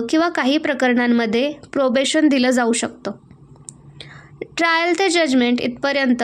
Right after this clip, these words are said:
क्रिमिनल केसचा एक महत्त्वाचा प्रवास पूर्ण होतो. जरी अपीलमुळे पुढची प्र-,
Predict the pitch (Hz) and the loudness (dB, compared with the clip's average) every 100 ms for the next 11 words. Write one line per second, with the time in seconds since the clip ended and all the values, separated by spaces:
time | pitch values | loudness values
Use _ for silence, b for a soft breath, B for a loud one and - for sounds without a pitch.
0 | 240 262 262 285 320 330 277 254 - 240 | 0 0 0 0 0 -2 -2 -2 -4 -4
1 | 240 - - - 294 294 294 330 339 330 | -6 -16 -14 -8 -2 0 0 0 -2 0
2 | 339 339 339 302 285 262 269 269 302 269 | -2 -2 -4 -4 0 0 -2 -2 0 2
3 | 254 254 - 202 - _ b b b b | 2 0 -2 -8 -10 _ b b b b
4 | _ 247 233 277 294 370 - - 269 277 | _ -4 -2 0 2 0 -2 -6 -4 0
5 | 339 339 320 311 320 320 247 - 320 - | 4 4 4 2 0 0 0 0 -2 -4